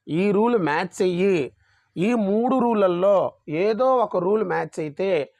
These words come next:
ఇటువంటి జాతకస్తులకి జీవితంలో వివాహం అనేది జరగదు. So, రూల్ నెంబర్ టూ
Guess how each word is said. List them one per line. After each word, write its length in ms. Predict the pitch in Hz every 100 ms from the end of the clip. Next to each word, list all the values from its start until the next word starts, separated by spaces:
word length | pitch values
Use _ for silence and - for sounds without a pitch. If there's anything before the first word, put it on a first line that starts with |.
| _ _ 123
ఇటువంటి 440 | 147 220 226 208
జాతకస్తులకి 1120 | 151 156 170 165 175 - 170 - 190 185 131 - 123 120
జీవితంలో 600 | 160 214 220 185 180 208
వివాహం 540 | 190 165 180 185 180 165
అనేది 240 | 160 170
జరగదు. 520 | 160 139 131 131 156 151 135 _ _ _ _ _ _ _ -
So, 100 | 214
రూల్ 280 | 175 214 247
నెంబర్ 320 | 214 190 156 -
టూ 100 | 214